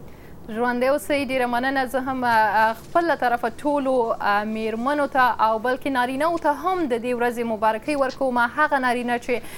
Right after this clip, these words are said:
آه، خپل د ښځو او د میرمنو، آه، د خویندو، لوڼو او میندو تر شا، آه، ولاړ دي او د هغوی ملاتړ کوي.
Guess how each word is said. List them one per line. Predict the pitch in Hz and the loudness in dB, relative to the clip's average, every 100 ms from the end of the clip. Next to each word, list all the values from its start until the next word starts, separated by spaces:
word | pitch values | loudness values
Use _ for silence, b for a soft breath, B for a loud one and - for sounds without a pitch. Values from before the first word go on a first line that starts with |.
| B - | B 4
آه، | 220 | 4
خپل | 220 - 254 | 4 0 -2
د | 233 226 - | -2 -4 0
ښځو | 311 254 220 202 B B | 0 2 0 -2 B B
او | 214 214 226 | 2 2 2
د | |
میرمنو، | 226 233 233 226 285 285 247 240 | -2 -2 -2 0 0 2 0 2
آه، | 208 208 208 | 2 2 2
د | 220 | -2
خویندو، | 220 - 277 269 240 240 240 | -4 -2 0 0 0 0 0
لوڼو | 226 262 269 254 240 | -2 -2 0 2 2
او | - 208 208 | 2 2 0
میندو | 233 262 254 240 233 | 0 -2 0 0 0
تر | 240 208 | -2 -8
شا، | - 247 233 226 - | 2 4 6 2 0
آه، | 214 214 | -2 0
ولاړ | 220 240 262 240 | 2 4 4 2
دي | 240 | 0
او | 220 | 0
د | 208 | 0
هغوی | 214 247 | 0 -2
ملاتړ | 240 208 208 233 - | 0 0 0 -4 -4
کوي. | 190 147 | -8 -8